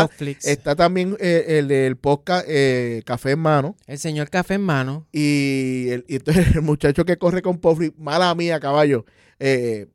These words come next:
Speaker 2: pero me acordé de Alexa. <laughs> Me acordé de Alexa. Él está enchismado en el último episodio. Estuvimos hablando, en el episodio que me invitaron,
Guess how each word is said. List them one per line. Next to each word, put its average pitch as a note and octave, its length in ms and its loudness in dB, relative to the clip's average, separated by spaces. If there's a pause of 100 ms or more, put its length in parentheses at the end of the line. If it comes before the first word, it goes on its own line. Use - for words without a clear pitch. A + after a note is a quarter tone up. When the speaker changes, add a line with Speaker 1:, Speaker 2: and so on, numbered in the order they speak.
Speaker 2:
pero D3 220 -4
me D3+ 60 0
acordé D3 300 -2
de F#3+ 80 0
Alexa. F#3 460 -6
<laughs> - 1300 -18
Me G3+ 60 -2
acordé F#3 280 -8
de G3+ 80 0
Alexa. F#3 460 -2 (360)
Él D3+ 180 -2
está E3+ 220 0
enchismado F#3 440 0
en F#3 60 0
el F3+ 60 4
último F3+ 300 0
episodio. F3+ 340 0
Estuvimos C#3 360 0
hablando, D#3+ 560 2 (340)
en B2+ 80 -4
el B2 80 2
episodio A#2+ 300 0
que E3 120 0
me F3 80 0
invitaron, F3 500 -2